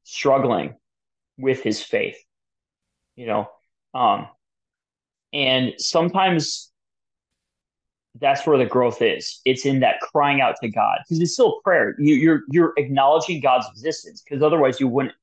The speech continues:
you know. And in hindsight,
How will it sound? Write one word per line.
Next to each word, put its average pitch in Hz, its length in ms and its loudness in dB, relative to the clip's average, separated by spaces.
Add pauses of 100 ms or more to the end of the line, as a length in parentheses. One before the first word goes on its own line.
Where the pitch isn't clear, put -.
(320)
you 143 80 -8
know. 131 180 0 (2250)
And 147 460 0 (800)
in 156 140 -4
hindsight, 175 680 0